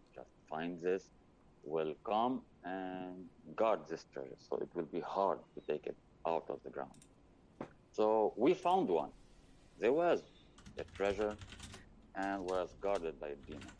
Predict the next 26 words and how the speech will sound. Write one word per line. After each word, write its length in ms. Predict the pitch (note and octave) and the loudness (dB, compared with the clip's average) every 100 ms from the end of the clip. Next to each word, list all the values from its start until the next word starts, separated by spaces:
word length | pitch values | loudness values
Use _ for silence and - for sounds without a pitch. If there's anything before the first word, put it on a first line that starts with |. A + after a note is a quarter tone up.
| - - - F2+ | -16 -16 -10 -4
And 160 | F#2 | -2
we 140 | G#2+ F#2+ | 4 4
actually 300 | G2+ A#2+ A#2 | 2 -2 -4
saw 320 | - C3 D3 | 0 2 2
it. 80 | D2 - - - | 0 -6 -20 -20
We 60 | - | -18
saw 280 | - C#3 B2 | -2 -2 0
the 100 | C3+ | -6
demon. 320 | F3+ C#3+ D2 - - - - - - - - - - - - - - - - - | -6 -6 -8 -12 -16 -18 -14 -12 -12 -14 -16 -18 -20 -20 -20 -20 -16 -14 -14 -8
He 80 | - | -2
was 140 | A#2+ G2 | 0 0
like 160 | F2 | -2
a 60 | D#2 - | -4 -2
giant. 320 | F2+ F#2+ D#2+ - - - - - - - - - - - | 2 2 0 -8 -16 -16 -14 -14 -14 -14 -16 -14 -14 -16
And 220 | - C#2 C2 C#2+ | -18 -18 -18 -18
he 60 | - | -10
tried 180 | D2+ D2 - | -8 -10 -12
to 60 | D2 D2 | -16 -14
kick 140 | C#2 | -14
us 180 | C2+ - - | -16 -16 -8
out. 140 | C#2+ - - - - - - - - - - - - | -8 -8 -18 -20 -20 -20 -20 -20 -20 -20 -20 -20 -2
So 140 | F2 | 2
we 160 | F2 C3+ | 4 6
were 140 | D3 | 6
talking, 580 | D3 B2 A2 G#2 G#2 F#2+ | 4 2 2 0 -2 -2
uh, 160 | D2+ | -2